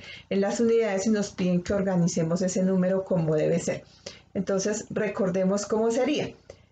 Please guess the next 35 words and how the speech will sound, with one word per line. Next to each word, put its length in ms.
Si 260
esta 280
vale 300
diez, 440
tendría 480
que 160
yo 260
introducir 680
aquí 320
diez 380
amarillas. 680
Si 180
esta 360
vale 520
otros 540
diez, 520
eh, 260
introduciría 1040
otras 400
diez 180
amarillas 480
para 240
un 100
total 380
de 120
veinte. 380
Y 160
esta 320
otros 400
diez 240
para 180
un 140
total 400
de 140
treinta. 500